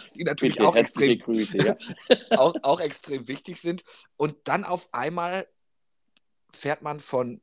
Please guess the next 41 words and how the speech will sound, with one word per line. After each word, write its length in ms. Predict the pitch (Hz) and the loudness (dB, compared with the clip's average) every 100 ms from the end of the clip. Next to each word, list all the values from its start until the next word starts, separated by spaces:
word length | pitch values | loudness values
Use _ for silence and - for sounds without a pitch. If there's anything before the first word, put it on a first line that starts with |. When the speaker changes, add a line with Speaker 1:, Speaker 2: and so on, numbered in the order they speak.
| _ | _
Speaker 1:
hundert 600 | 98 123 165 160 160 - _ _ | -2 -2 4 2 2 -10 _ _
auf, 440 | - 123 - - _ - | -2 -2 -4 -18 _ -6
auf 260 | 113 - | -6 -4
null. 220 | 107 98 | -2 0
Sie 160 | 90 98 | 0 2
haben 160 | 113 113 | 2 2
auch 160 | 107 | 0
Ihr, 200 | 98 98 | 0 -2
Ihr 420 | - 92 87 65 85 | -2 -2 -2 -2 -2
Stadtratsmandat, 880 | - 120 170 180 180 185 - - | 0 0 0 -4 -4 0 0 0
glaube 180 | - 180 | 0 0
ich, 80 | 175 | 0
niedergelegt. 480 | 185 180 185 180 117 | -2 -4 0 4 4
Speaker 2:
Ja, 60 | |
Speaker 1:
Ist 80 | 101 | 2
Speaker 2:
hab 80 | - | -10
Speaker 1:
das 80 | - | -10
Speaker 2:
ich 20 | |
Speaker 1:
richtig? 240 | 131 170 - | -6 -4 -6
Speaker 2:
nicht, 20 | |
ja, 120 | - - | -10 2
ja, 80 | |
Speaker 1:
Ähm, 180 | 127 135 | 4 4
Speaker 2:
ja, 100 | - - | 2 -2
ja. 40 | - | 4
Speaker 1:
und 140 | 143 | 6
sagt, 220 | 160 160 | 6 4
„Okay, 360 | 151 - 165 - | 2 4 4 4
dann, 180 | - 143 - | -4 -4 -2
dann 160 | 143 | -2
ziehe 200 | 135 - | -2 0
ich 160 | 135 117 | 0 0
raus.“ 300 | 110 95 - - - _ | -2 -2 -6 -18 -20 _
Wie 160 | 120 127 | -2 2
oft 260 | 156 - | 2 0
vermisst 460 | - 135 139 - - | 0 0 0 -4 -4
man 140 | 151 | 0
denn 280 | 117 107 104 _ _ | 0 0 -4 _ _
oder 200 | 120 117 | 0 0
guckt 220 | - 151 | 0 -4
man, 180 | 135 131 | -2 -2